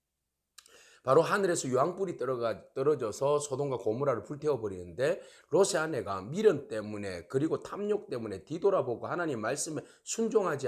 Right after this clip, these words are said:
아니하고 뒤돌아보다가 소금기둥이 되어버렸습니다.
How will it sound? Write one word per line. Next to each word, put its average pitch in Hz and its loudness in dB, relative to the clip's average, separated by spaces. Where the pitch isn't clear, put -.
아니하고 135 2
뒤돌아보다가 117 0
소금기둥이 107 -8
되어버렸습니다. 90 -12